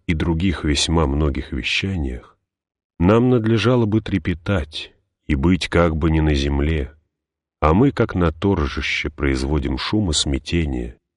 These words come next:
и проводим все время священного собрания в разговорах о совершенно бесполезных для нас вещах.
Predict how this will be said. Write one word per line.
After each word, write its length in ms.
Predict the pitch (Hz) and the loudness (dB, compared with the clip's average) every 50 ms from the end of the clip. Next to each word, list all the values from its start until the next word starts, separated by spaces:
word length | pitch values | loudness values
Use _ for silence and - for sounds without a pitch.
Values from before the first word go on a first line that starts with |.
| _ _ | _ _
и 100 | - 117 | 0 0
проводим 640 | - - - 82 82 85 113 143 139 120 117 117 113 98 | 0 2 2 2 4 4 4 2 2 2 2 0 0 0
все 300 | - - - 127 131 123 | -2 -2 0 2 2 2
время 380 | 98 95 113 113 107 95 90 | 4 4 4 4 4 2 2
священного 720 | 80 - - 78 76 - - - 101 92 82 76 76 71 69 | 0 0 -2 -2 0 0 0 0 2 2 2 0 0 0 0
собрания 600 | - - 73 69 69 92 101 104 92 82 78 71 | -2 -2 -2 -2 0 0 0 2 2 2 2 2
в 60 | 67 | 2
разговорах 800 | 73 71 65 67 71 67 65 76 104 117 104 76 67 - - _ _ _ _ _ _ _ - | 0 0 0 0 0 0 2 2 2 0 0 -2 -6 -8 -14 _ _ _ _ _ _ _ -4
о 100 | - 73 | -2 0
совершенно 640 | - - 85 80 85 - - - 160 156 139 127 120 | 0 2 2 2 2 2 2 2 2 2 4 2 2
бесполезных 880 | 107 98 87 - - - 76 69 67 76 82 87 78 78 76 76 71 | 0 0 -2 -2 -2 -2 -2 0 0 0 0 0 0 -2 -2 -2 -2
для 180 | 71 71 65 62 | -2 -4 -2 -2
нас 360 | 62 64 62 62 - - - | -2 -4 -4 -6 -6 -8 -8
вещах. 640 | 65 64 - - - - - - - - - _ _ | -8 -8 -8 -8 -10 -10 -10 -12 -14 -16 -20 _ _